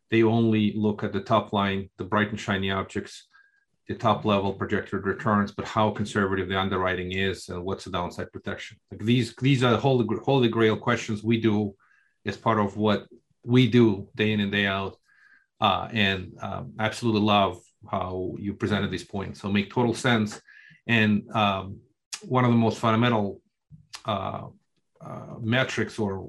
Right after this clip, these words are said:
or, or variables that, uh, drives all the underwriting is w-, w-, what you said, the rent support or the current rents in similar property support what you project in the future. And that is something that's been,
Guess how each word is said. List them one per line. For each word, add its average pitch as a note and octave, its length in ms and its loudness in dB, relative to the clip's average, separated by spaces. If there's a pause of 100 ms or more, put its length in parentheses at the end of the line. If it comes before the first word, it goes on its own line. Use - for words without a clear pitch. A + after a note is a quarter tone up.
(120)
or, G#2 280 -4
or G2+ 280 0
variables G#2+ 840 2
that, G2 300 -8 (320)
uh, C#3+ 220 -16 (180)
drives A2 300 2
all A2 160 4
the G#2+ 120 4
underwriting G2+ 480 0
is - 320 -6
w-, G2 180 -10
w-, G2+ 140 -8
what G2+ 220 -4
you G2+ 60 2
said, A2 360 0 (420)
the G2+ 140 2
rent G2+ 220 4
support G#2+ 540 -2 (680)
or A2 120 -2
the G#2 240 -2
current A2 300 4
rents G#2 600 0 (100)
in G2 220 -8
similar G#2 300 0
property G#2 360 -2
support G#2+ 580 -2 (340)
what G#2 100 -12
you G#2 80 -2
project G#2 480 -2
in G#2+ 80 0
the G#2+ 60 -2
future. A#2 360 0
And G2+ 200 0 (480)
that B2 140 4
is A#2 140 4
something A2 440 0
that's G2 260 -2
been, G2+ 420 0